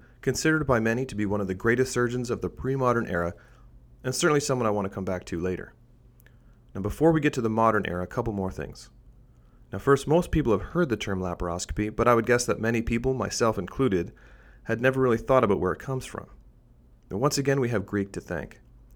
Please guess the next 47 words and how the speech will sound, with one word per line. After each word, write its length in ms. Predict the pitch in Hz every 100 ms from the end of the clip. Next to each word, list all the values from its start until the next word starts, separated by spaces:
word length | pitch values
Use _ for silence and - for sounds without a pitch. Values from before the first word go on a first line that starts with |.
| -
Lapara 400 | 104 127 131 127
means 380 | 110 104 101 - - -
the 100 | 92
soft 340 | - 123 123 -
parts 280 | 127 123
of 40 | 131
the 60 |
body 300 | 120 107 92
between 340 | 104 98 107 101
the 80 | 87
rib 240 | 110 135
margins 400 | 127 117 110 101
and 120 | 95
hips, 360 | 135 170 - - - - - - -
or 100 | 139
basically 420 | 170 170 139 139
the 100 | 110
flank, 400 | - 131 78 - - - - - - -
which 180 | 135 -
can 100 | 160
also 220 | 160 127
be 80 | 113
taken 320 | 117 107 101
to 100 | 101
mean 220 | 101 104
the 80 | 92
abdominal 400 | 92 113 107 104
wall 340 | 92 87 92
and, 100 | 98
of 80 | 104
course, 320 | - 110 101
scope, 480 | - - 131 127 - - -
to 140 | - 104
observe. 440 | 107 156 76 - - - - - - - - - - - - -
This 140 | 185
term 200 | - 175
would 100 | 135
not 140 | 131
be 60 | 117
the 80 | 104
first 340 | - 180 190
one 100 | 107
used 220 | 90 95
to 60 | 90
describe 340 | 87 - 90
the 80 | -
procedure, 520 | - 92 123 123 131